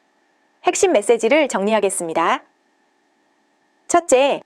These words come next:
고가 호텔 케이크는 실존하며 잘 팔립니다. 희소한 재료와 장인의 기술, 브랜드 가치와 경험의 합입니다. 둘째, 스몰 럭셔리 트렌드의 상징입니다.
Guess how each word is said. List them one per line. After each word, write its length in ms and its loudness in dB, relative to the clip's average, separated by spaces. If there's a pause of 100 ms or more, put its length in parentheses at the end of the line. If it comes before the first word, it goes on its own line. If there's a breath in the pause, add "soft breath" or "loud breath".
(240)
고가 280 4
호텔 260 2
케이크는 560 2
실존하며 720 2
잘 240 -2
팔립니다. 680 -2 (1000)
희소한 400 4
재료와 540 2
장인의 460 0
기술, 420 0 (240 loud breath)
브랜드 320 2
가치와 480 2
경험의 500 0
합입니다. 560 0 (1500)
둘째, 560 0 (200 soft breath)
스몰 340 2
럭셔리 420 0
트렌드의 460 2
상징입니다. 720 -2